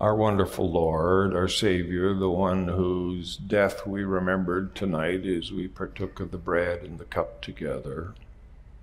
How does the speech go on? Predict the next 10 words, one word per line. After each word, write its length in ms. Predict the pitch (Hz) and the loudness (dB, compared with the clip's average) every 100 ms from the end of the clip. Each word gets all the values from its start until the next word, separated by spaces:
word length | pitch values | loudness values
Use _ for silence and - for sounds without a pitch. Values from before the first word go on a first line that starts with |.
| - - - - - - - - - - - - | -20 -20 -20 -20 -20 -20 -20 -20 -20 -20 -20 -14
lived 560 | - 95 104 95 104 92 | -2 4 6 4 0 2
amongst 680 | 101 98 92 80 - - 107 | 4 6 4 2 -4 -2 2
us, 840 | 90 - - - - - - - - - - | 4 2 2 0 0 -2 -6 -12 -18 -20 -16
lived 320 | - 85 87 98 | -4 -2 0 2
in 140 | 92 | 4
this 240 | 92 - | 4 0
world 500 | 101 95 90 92 95 92 | 2 4 6 4 2 -2
for 220 | - 87 | -2 -2
thirty-three 1200 | - 92 87 87 87 85 - - 76 82 82 80 - | 0 0 2 0 0 -4 -6 -2 0 0 0 -4 -6
years 840 | 78 71 71 73 80 73 - | -4 -4 -4 -6 -6 -8 -10